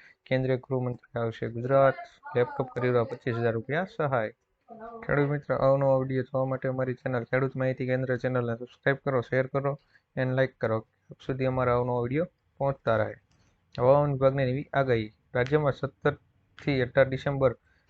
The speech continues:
વચ્ચે તેમજ બે, ઓલા, બાવીસ અને ત્રેવીસ ડિસેમ્બરે માવઠાની આગાહી કરી છે. હવામાન નિષ્ણાત નબલાલ પટેલની આગાહી મુજબ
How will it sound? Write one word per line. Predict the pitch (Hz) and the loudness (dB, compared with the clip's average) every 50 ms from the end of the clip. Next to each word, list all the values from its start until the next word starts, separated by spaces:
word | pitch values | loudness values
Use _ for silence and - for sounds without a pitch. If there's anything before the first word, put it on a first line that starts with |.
| - _ | -20 _
વચ્ચે | - - 131 135 - 143 123 117 - | -6 -4 -4 0 2 2 2 2 0
તેમજ | _ - 135 143 147 143 127 117 110 _ - | _ -4 -2 0 2 2 2 2 -2 _ -6
બે, | 127 127 135 139 131 123 - - _ _ _ _ _ _ - | 0 2 4 6 4 4 2 -4 _ _ _ _ _ _ -6
ઓલા, | 127 127 120 113 | -2 0 0 2
બાવીસ | 117 120 127 135 139 139 135 - - - | 2 2 2 2 2 0 -6 -10 -14 -12
અને | - 131 131 123 117 | -10 -6 -6 -6 -8
ત્રેવીસ | - _ - - 139 139 131 - | -8 _ -4 -2 -2 -2 -2 -4
ડિસેમ્બરે | - 135 127 - 139 135 131 135 131 131 123 | -4 -6 -2 -2 -2 0 0 2 2 2 0
માવઠાની | 120 123 127 127 120 135 135 131 123 | 2 0 0 0 2 2 2 2 2
આગાહી | 120 123 131 135 | 0 0 0 -2
કરી | 139 _ - 139 131 | -2 _ -6 -6 -4
છે. | - - 117 | -2 -2 0
હવામાન | 117 120 127 135 139 139 131 | 2 2 2 2 0 -2 -2
નિષ્ણાત | 131 135 - - 135 131 | -4 -8 -4 -4 -2 -2
નબલાલ | 131 127 135 135 135 131 | 0 0 2 4 4 4
પટેલની | 131 - 131 131 135 135 135 131 127 | 2 0 0 0 0 0 0 0 -2
આગાહી | 127 131 135 135 135 | 0 0 0 -2 -2
મુજબ | 131 131 131 123 | -4 -6 -8 -10